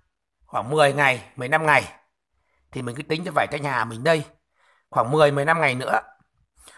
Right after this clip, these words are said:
hoặc là mười đến hai mươi ngày nữa trước khi nhú hoa nhá. Mười ngày nữa chẳng hạn,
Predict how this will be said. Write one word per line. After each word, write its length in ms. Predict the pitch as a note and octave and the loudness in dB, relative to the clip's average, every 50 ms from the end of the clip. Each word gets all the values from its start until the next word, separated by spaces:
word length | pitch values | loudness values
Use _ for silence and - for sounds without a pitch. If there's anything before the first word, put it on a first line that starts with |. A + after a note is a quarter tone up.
| _ _ | _ _
hoặc 120 | D#3 D#3 | 4 4
là 60 | D3 | 4
mười 240 | D3 E3+ F3 E3 D#3+ | 4 4 4 6 6
đến 60 | E3+ | 6
hai 100 | F#3 F#3+ | 4 2
mươi 140 | F3+ F#3+ F3+ | 2 0 0
ngày 160 | E3+ D3 C3 | 2 0 0
nữa 220 | C3 D3 E3+ G3 - - - _ _ | 0 0 0 -2 -2 -2 -12 _ _
trước 160 | - C#4 - | -2 -2 0
khi 80 | - F#3 | 0 -2
nhú 140 | D#3+ F3+ F#3 | -2 2 4
hoa 240 | G3 F#3 F3 E3+ | 4 6 6 4
nhá. 240 | E3 F3 F#3+ G3+ G3 - - _ _ _ _ _ _ _ _ _ _ _ _ _ | 4 2 0 0 0 -6 -16 _ _ _ _ _ _ _ _ _ _ _ _ _
Mười 460 | - D#3+ F3 F3 E3+ D#3 D3 D3 C#3 C3 | -4 -2 0 4 4 6 6 4 2 2
ngày 240 | C3+ C#3+ C#3 C3+ | 2 2 2 2
nữa 120 | C3+ E3 G3+ | 0 0 0
chẳng 120 | F#3+ D#3 D3+ | 2 2 4
hạn, 200 | D#3 B2 - | 4 2 2